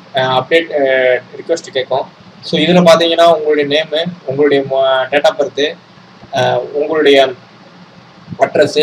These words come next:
மொபைல் நம்பரு, so இதெல்லாம் இருக்கும். So அதெல்லாம் கிளிக் பண்ணி நீங்க எது சேஞ்ச் பண்ண போறீங்களோ அதை மட்டும், அஹ், செலக்ட் பண்ணிக்கோங்க. செலக்ட் பண்ணி சப்மிட் கொடுத்தீங்க அப்படின்னா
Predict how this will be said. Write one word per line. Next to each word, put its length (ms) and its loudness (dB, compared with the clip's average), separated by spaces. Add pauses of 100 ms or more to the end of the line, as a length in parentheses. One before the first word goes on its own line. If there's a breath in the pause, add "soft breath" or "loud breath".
மொபைல் 300 0
நம்பரு, 320 -2 (360)
so 120 -2
இதெல்லாம் 360 6
இருக்கும். 380 0 (140)
So 160 -8
அதெல்லாம் 380 4
கிளிக் 220 -6
பண்ணி 240 -2 (220)
நீங்க 240 -4
எது 220 6
சேஞ்ச் 240 -2
பண்ண 140 -4
போறீங்களோ 320 0
அதை 180 4
மட்டும், 300 -4 (380)
அஹ், 140 6
செலக்ட் 280 0
பண்ணிக்கோங்க. 360 0 (180)
செலக்ட் 300 -4
பண்ணி 180 -6
சப்மிட் 420 -8
கொடுத்தீங்க 360 -4
அப்படின்னா 380 -4